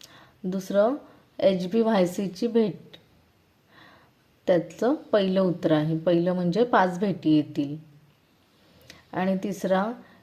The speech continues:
एचबीएनसी भेटी, त्याचं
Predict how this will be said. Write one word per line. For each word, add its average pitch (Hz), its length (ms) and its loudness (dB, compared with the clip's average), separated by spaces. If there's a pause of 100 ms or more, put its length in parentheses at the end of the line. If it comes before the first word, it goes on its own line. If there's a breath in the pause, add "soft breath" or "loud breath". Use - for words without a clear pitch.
(120 loud breath)
एचबीएनसी 202 960 0 (200)
भेटी, 196 600 -2 (840 soft breath)
त्याचं 185 360 0